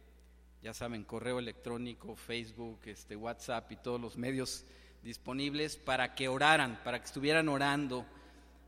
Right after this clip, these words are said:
eh, por esta predicación, por mí en particular, para poder compartir fielmente la palabra de Dios. No lo hice, no les mandé esa solicitud, pero espero que hayan orado, ¿sí? Realmente necesitamos mucho sus oraciones. Así que vamos a orar, y vamos a orar también,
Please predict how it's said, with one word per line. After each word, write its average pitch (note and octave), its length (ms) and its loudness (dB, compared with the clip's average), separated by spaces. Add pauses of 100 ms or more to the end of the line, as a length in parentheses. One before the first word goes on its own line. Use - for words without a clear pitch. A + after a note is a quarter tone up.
eh, G#2+ 200 -16
por C3 160 -2
esta D3 260 -2
predicación, C#3 640 -4
por A#2+ 240 -8
mí C3+ 220 -2
en C3 80 -4
particular, B2 720 -2
para A2 240 -4
poder A#2 300 -6
compartir A#2 580 -6
fielmente B2 600 -4
la A2 140 -6
palabra A2+ 300 -4
de A2+ 100 -2
Dios. D#3+ 240 -2 (800)
No D#3+ 220 0
lo A3 160 6
hice, G#3 640 0
no C3+ 160 -6
les C#3+ 140 -4
mandé C#3+ 500 0
esa C#3+ 180 -8
solicitud, C3+ 540 -8
pero C3+ 100 -6
espero C#3 300 -4
que B2+ 80 -4
hayan A#2+ 240 -4
orado, G#2 340 -8
¿sí? D3+ 260 -12 (180)
Realmente D3 420 -2
necesitamos B2 580 -6
mucho B2 260 -8
sus - 220 -14
oraciones. A2+ 600 -10 (440)
Así C#3 180 -12
que G3 80 -2
vamos A3+ 280 0
a F#3+ 60 4
orar, - 1000 2
y D#3+ 140 -10
vamos G3+ 400 0
a F3+ 100 2
orar E3 260 0
también, C#3 720 -2